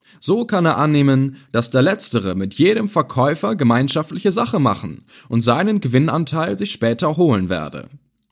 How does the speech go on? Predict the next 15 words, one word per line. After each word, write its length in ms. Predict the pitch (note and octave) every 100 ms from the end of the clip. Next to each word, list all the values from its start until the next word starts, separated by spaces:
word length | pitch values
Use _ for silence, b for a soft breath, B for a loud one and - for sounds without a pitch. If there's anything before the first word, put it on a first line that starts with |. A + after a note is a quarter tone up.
| _ _
Wird 320 | A#2 D#3+ F#3
doch 100 | A3
selbst 400 | D#3 F3 F3+ -
der 100 | E3
Landeskundige 1120 | D3+ C#3+ A#2+ G2+ - - G#2 G2 F#2 F2 F2 -
höchstens 600 | A#2 C3 D#3+ - C#3 C3+
die 160 | A2+ G2+
Hälfte 680 | A2+ B2 C#3 D3 C#3+ C3 C3 B B
oder 220 | - F3
gar 300 | E3 F#3 G#3+
den 180 | G3 E3+
dritten 400 | C3 G#3 - C3+
Teil 360 | - A2 G2+ G2+
der 120 | G#2
Summe, 460 | G2+ A2 G#2+ G#2